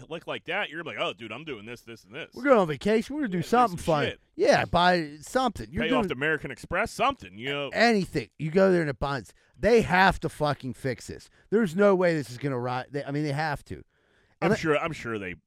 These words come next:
Speaker 1: reimbar-, reimbursed them.
Speaker 2: I mean, but
Speaker 1: Check.
Speaker 2: dude
Speaker 1: They're an N F L team. They got fourteen grand.
Speaker 2: And, I mean, the thing is, like, I, I guess, obviously, I guess you can't give the person fourteen grand cash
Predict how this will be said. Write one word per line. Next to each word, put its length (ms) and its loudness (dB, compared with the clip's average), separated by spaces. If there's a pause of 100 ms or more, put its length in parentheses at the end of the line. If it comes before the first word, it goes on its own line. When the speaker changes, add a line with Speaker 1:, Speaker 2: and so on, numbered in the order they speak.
(180)
Speaker 1:
reimbar-, 420 -14
reimbursed 540 -14
them. 240 -20 (400)
Speaker 2:
I 80 -2
mean, 160 0
but 60 4
Speaker 1:
Check. 100 -4
Speaker 2:
dude 260 2 (120)
Speaker 1:
They're 100 -6
an 60 -2
N 80 -4
F 80 -8
L 100 -10
team. 240 -12
They 80 -8
got 220 -8
fourteen 360 -14
grand. 300 -16 (260)
Speaker 2:
And, 180 -2
I 40 -4
mean, 240 -2
the 100 -2
thing 280 -6
is, 180 -6
like, 260 -8
I, 180 -4 (440)
I 80 0
guess, 300 2
obviously, 460 -2
I 20 -12
guess 240 -6
you 100 -20
can't 220 -6
give 160 -8
the 80 -10
person 320 -10
fourteen 380 -12
grand 240 -12
cash 440 -10